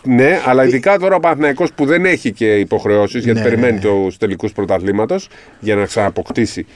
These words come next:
Speaker 1: ε, ενδιαφέρον. Ε, έχουν, έχει πέσει το βάρος και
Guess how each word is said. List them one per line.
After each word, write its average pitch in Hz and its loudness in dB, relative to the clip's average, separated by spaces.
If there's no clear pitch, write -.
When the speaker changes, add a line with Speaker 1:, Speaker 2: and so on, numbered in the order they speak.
Speaker 1:
ε, 85 -2
ενδιαφέρον. 220 -2
Ε, 165 0
έχουν, 131 -2
έχει 131 0
πέσει - -2
το 110 -2
βάρος 190 2
και 170 -4